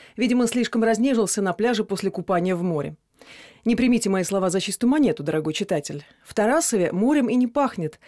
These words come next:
а в реку в феврале одни моржи ныряют. Я заняла пост на лавочке у соседнего подъезда, замаскировавшись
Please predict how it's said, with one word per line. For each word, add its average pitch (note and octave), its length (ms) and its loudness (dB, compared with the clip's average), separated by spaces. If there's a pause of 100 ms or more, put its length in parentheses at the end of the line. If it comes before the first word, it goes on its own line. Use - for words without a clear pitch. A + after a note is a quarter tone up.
(260)
а F#3 100 0
в F#3 40 0
реку D4+ 240 0
в - 40 -2
феврале G#3+ 540 2
одни E3+ 240 -2
моржи D3+ 380 -4
ныряют. C#3+ 460 -6 (760)
Я G3+ 160 2
заняла F#3 280 2
пост E3+ 280 -4
на D#3+ 100 0
лавочке D#3 380 -2
у - 20 -6
соседнего D#3+ 400 -4
подъезда, A3+ 580 0
замаскировавшись G#3+ 920 -2